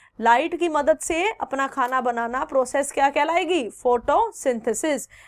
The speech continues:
The process by which green plants, ऐसी प्रोसेस जिसमें ग्रीन प्लांट, ग्रीन प्लांट क्यों? क्योंकि उनके पास ग्रीन पिगमेंट होता है।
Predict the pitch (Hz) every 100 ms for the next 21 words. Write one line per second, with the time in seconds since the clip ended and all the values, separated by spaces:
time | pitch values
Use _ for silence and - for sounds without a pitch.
0 | _ 214 240 240 262 262 359 427 - 240
1 | 262 254 247 285 277 226 196 262 349 427
2 | 466 - 294 254 240 - - 247 320 311
3 | 285 277 302 262 277 - 320 240 269 349
4 | 403 349 294 254 220 - - _ _ 214
5 | 240 320 349 311 294 294 - 349 381 349
6 | 349 330 359 339 294 - 247 277 - 294
7 | 233 311 359 370 330 349 285 339 381 349
8 | 302 277 247 240 226